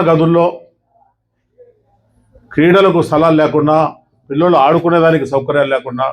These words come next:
చదువే, చదువు చెప్పించి చెప్పించి వాళ్ళను పిచ్చోళ్ళని చేసేస్తున్నారు. ప్రైవేట్ పాఠశాలల్లో చదువుకునే పిల్లలు మానసిక వ్యాధులతో పిచ్చోళ్ళ మాదిరిగా ఇళ్లలో WhatsApp-లు చూసుకుంటా,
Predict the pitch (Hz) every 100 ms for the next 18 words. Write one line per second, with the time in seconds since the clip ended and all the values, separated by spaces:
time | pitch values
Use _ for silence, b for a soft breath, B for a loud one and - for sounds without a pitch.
0 | - _ _ _ _ _ _ _ _ _
1 | _ - 117 - 151 185 214 185 123 -
2 | - _ _ _ - 156 180 202 196 156
3 | 190 160 160 147 170 160 156 151 139 151
4 | 127 175 156 127 120 110 104 82 82 _
5 | _ _ _ _ _ _ _ - - _
6 | - _ - 131 185 180 180 170 139 160
7 | 160 156 151 143 143 131 147 170 165 143
8 | 160 175 _ _ _ 131 147 175 196 -
9 | 190 170 156 151 151 151 151 139 156 165
10 | _ _ _ _ 170 170 208 202 190 180
11 | 180 170 160 165 143 135 165 - _ _
12 | _ _ - - _ _ _ _ - 147
13 | 165 180 156 156 143 135 151 156